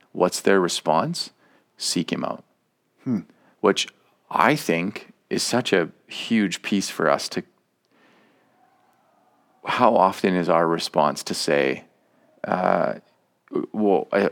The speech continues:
Speaker 1: am I the one? I thought God was the initiator. I thought he was
Speaker 2: Yeah.
Speaker 1: the one that wanted us. Uh, should I be the one seeking him out?" Like, there's this little bit of, like, an entitlement that I hear often in my own heart,
Speaker 2: Mm-hmm.
Speaker 1: uh, and in,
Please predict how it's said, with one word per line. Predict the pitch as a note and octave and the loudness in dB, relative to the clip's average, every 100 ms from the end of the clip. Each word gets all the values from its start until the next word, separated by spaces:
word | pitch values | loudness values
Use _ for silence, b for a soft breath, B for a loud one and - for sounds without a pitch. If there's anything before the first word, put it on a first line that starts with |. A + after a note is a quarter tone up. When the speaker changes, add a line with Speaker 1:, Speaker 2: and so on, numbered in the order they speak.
| - | -2
Speaker 1:
am | F#2 | 0
I | D2 E2+ | 2 2
the | G#2+ | 4
one? | B2+ F3+ | 2 2
I | - | 2
thought | - F#2 | 4 2
God | - C2+ A2+ | 4 4 4
was | C3+ | 0
the | E2 | -2
initiator. | D#2+ F#2+ - D#2 - B2 B2+ - | -2 -2 -2 -2 -2 -4 -6 -8
I | |
thought | - F2+ - | 0 0 2
he | G2 | 0
was | F#2+ | 2
Speaker 2:
Yeah. | F#2 | 2
Speaker 1:
the | F#2+ | 2
one | E2+ F2 | 2 2
that | D#2+ - | 0 0
wanted | E2 D#2 - | 0 0 2
us. | C3 - - - _ b b - | 2 0 -8 -12 _ b b -4
Uh, | - - A#1+ | -2 0 -2
should | - - | 0 0
I | - E2 | 2 2
be | A2+ D3 | 2 2
the | C3 | 4
one | C3 C3 | 2 0
seeking | - B2+ B2+ | -4 -4 -4
him | C3+ C3 | -2 -2
out?" | G3 D3+ | -2 -2
Like, | F2+ | 0
there's | F#2+ F2 | 2 2
this | F#2 E2 - - B B B B B - | 2 0 -2 -10 B B B B B -6
little | - E3 E3 | 0 2 4
bit | A#2 G#2 | 4 4
of, | E2+ | 4
like, | D#2 D2+ | 2 2
an | E2 D#2 | -2 -2
entitlement | E2 F2+ F#2 G2 - - | 2 4 4 2 -2 -4
that | G2+ F#2+ | 0 2
I | F#2 | 0
hear | - G2 F#2+ - | 0 2 2 4
often | F2+ - G2+ G2 | 2 2 0 0
in | F#2 | 0
my | F#2 D2+ | 2 4
own | F2 F2+ | 4 2
heart, | D2+ D2+ - - - | 4 2 0 -10 -10
Speaker 2:
Mm-hmm. | A2 G#2 - | -2 0 0
Speaker 1:
uh, | F2 D#2+ D#2 - | 2 2 2 2
and | F#2+ E2+ E2 | 2 2 -2
in, | F#2+ E2 D#2+ | -2 -2 -4